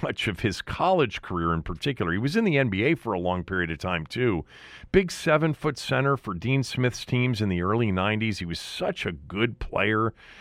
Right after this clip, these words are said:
Um, first round pick of the, of the Celtics in, in ninety-four. You know, that ninety-four year was Gary's first real good Maryland team coming off probation. They had some really good games with Carolina.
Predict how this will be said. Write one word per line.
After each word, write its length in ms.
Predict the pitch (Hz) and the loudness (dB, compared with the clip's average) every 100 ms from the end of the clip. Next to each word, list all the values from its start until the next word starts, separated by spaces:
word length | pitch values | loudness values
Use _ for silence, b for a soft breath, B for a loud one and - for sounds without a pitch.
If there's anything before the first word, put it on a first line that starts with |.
| B B | B B
Um, 200 | 92 92 | -2 -2
first 420 | 90 - 156 - - | -2 2 2 2 2
round 380 | 135 139 127 | 4 4 2
pick 360 | - 123 127 - | 0 2 2 2
of 140 | 104 | -2
the, 60 | 90 | 0
of 160 | 87 85 | 0 0
the 80 | |
Celtics 760 | 82 - - 107 113 139 127 - | -2 -4 -2 -2 0 0 0 -2
in, 200 | 104 98 | -2 0
in 200 | 98 101 | 0 2
ninety-four. 840 | 104 113 104 95 120 110 107 107 B B B B - | 2 2 0 -2 0 2 4 4 B B B B -2
You 100 | 120 | 2
know, 120 | 113 | 6
that 200 | 135 143 | 4 4
ninety-four 760 | 143 147 135 - - 131 135 | 2 2 -2 -6 -4 2 2
year 300 | 131 117 127 | 2 2 2
was 240 | 120 92 80 | 2 0 -2
Gary's 540 | 101 101 117 123 110 | 0 4 4 4 0
first 580 | - - 113 120 - - | -6 -4 2 2 2 -2
real 400 | 92 110 113 120 | -2 2 2 2
good 300 | 87 110 104 | 2 2 4
Maryland 500 | 95 95 107 113 107 | 2 4 4 2 0
team 300 | - 117 113 | 0 0 0
coming 300 | - 107 104 | -2 -2 0
off 200 | 104 - | 0 -2
probation. 580 | - 101 90 104 101 110 | -2 -2 2 0 0 -2
They 80 | 92 | -2
had 100 | 87 | -2
some 200 | - 85 | -2 -2
really 240 | 95 104 | 0 -2
good 160 | 95 92 | -2 -2
games 280 | 101 101 90 | -2 -2 -6
with 140 | 95 | -6
Carolina. 640 | - 101 101 98 101 101 | 0 2 2 0 2 0